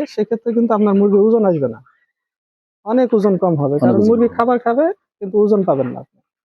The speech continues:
Speaker 1: এটা অবশ্যই দূর করতে হবে।
Speaker 2: আচ্ছা, আমি আরেকটা কথা জিজ্ঞেস করি, সেটা হচ্ছে আপনি যখন মুরগিগুলি পালন করেন, মানে, এই, এই, এই ব্যাচটা, এই যে গড় গড়, এক সময় তো করে নাই, গড় গড় তো প্রথমেই করে নাই। গড় গড়টা যখন শুরু হইলো, এমন কি মনে হয়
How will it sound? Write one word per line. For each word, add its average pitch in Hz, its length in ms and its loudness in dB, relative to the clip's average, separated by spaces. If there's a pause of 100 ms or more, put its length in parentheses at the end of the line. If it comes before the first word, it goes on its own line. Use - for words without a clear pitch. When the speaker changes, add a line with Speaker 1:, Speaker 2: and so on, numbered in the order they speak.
(300)
Speaker 1:
এটা 214 180 -4
অবশ্যই 220 360 0
দূর 185 160 2
করতে 139 280 -12
হবে। 123 180 -18 (1000)
Speaker 2:
আচ্ছা, 131 200 -2
আমি 156 260 2
আরেকটা 160 480 0 (180)
কথা 120 240 0
জিজ্ঞেস 107 300 -2
করি, 120 160 0
সেটা 151 200 2
হচ্ছে 170 260 0 (380)
আপনি 139 240 -2
যখন 147 240 2
মুরগিগুলি 147 460 4
পালন 147 300 2
করেন, 117 300 2 (240)
মানে, 120 160 0 (340)
এই, 117 240 0
এই, 143 140 6
এই 147 160 4
ব্যাচটা, 135 220 2
এই 127 60 2
যে 127 80 4
গড় 127 220 2
গড়, 123 180 2 (100)
এক 135 120 -2
সময় 160 160 2
তো 160 60 -6
করে 170 180 2
নাই, 101 140 -6 (100)
গড় 139 120 2
গড় 156 140 2
তো 170 120 2 (440)
প্রথমেই 180 260 0
করে 139 200 2
নাই। 92 160 -8 (500)
গড় 143 280 0
গড়টা 175 220 2
যখন 165 200 2
শুরু 196 260 0
হইলো, 117 220 2 (140)
এমন 185 240 2
কি 180 100 -2
মনে 180 200 2
হয় 143 280 0